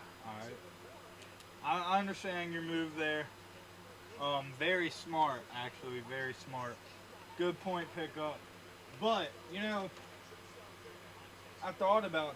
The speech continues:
things, and things got pretty crazy out here.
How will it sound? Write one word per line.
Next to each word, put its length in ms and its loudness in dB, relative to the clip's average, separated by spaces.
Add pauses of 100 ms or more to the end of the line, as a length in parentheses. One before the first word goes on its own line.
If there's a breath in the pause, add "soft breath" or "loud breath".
(120)
things, 400 -2 (760)
and 100 -4
things 360 0
got 260 2
pretty 280 0 (100)
crazy 500 -2
out 160 -4 (240)
here. 180 -6